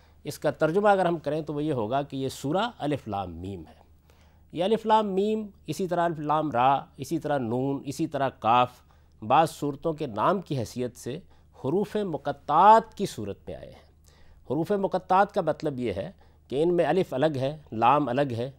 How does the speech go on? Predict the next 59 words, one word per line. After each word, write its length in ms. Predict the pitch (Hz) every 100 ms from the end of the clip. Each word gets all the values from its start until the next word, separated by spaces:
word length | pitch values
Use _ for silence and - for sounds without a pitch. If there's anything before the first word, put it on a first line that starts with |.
| 107
मीम 360 | 107 131 139 -
अलग 260 | 101 90 -
है। 120 | - - _ _ _ _ _ -
इनका 280 | 196 220 233
मुद्दा 300 | 202 196 202
और 120 | 226
इनका 220 | 220 220 202
मफहूम 360 | 147 - 190 185
क्या 200 | 185 180
है, 180 | 135 - _ _ -
इस 140 | 135
पर 160 | - 139
लोगों 260 | 123 135
ने 80 | 143
बहुत 280 | 110 104 147
कुछ 140 | - -
कलाम 320 | 95 104 123
किया 260 | - 131 120
है। 140 | 90
अगरचे 300 | 143 151 147
ये 120 | 165 160
नाम 340 | 131 170 208
है 100 | 202
और 120 | 214
जब 160 | 165 156
किसी 180 | 151 147
चीज़ 240 | 135 156
का 100 | - 135
नाम 280 | 110 180
रख 160 | 190 -
दिया 180 | 165 160
जाता 320 | 117 101 147
है 200 | 101 85 - - - -
तो 80 |
उसमें 240 | 170 - 202
इस 160 | 190
चीज़ 200 | - 202 -
की 120 | 208
अहमियत 380 | 143 165 220 220
नहीं 120 | 262
होती 300 | 160 120 135
कि 100 | 131
उसका 240 | 127 - 117
मुद्दा 520 | 107 - 110 110 131
और 140 | 123
मफहूम 340 | 107 95 135 131
क्या 200 | 127 127
है। 160 | 104
हम 120 | 120 120
ज़मीन 320 | 123 143 139
को 120 | 117
ज़मीन 280 | 110 131 131
कहते 300 | 107 107 123
हैं, 80 | 120
आसमान 440 | 117 - 135 131
को 100 | 127
आसमान 380 | 110 107 113 143
कहते 320 | 135 165 190
हैं। 180 | 131 113